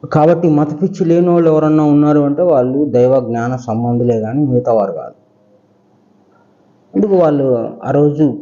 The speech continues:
క్రీస్తుని గణపరిచారు. కానీ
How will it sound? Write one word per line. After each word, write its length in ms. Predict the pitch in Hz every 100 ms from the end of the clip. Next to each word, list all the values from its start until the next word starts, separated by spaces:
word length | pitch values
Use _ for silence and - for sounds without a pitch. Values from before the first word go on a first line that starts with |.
| -
క్రీస్తుని 440 | 135 131 - 131 117
గణపరిచారు. 580 | 113 117 107 - 78 - - _ _ _ _ _ _ _ _ _ _ - - - _ _ - - - - _ _ _ _ _ _ -
కానీ 760 | - 208 277 220 151 156 147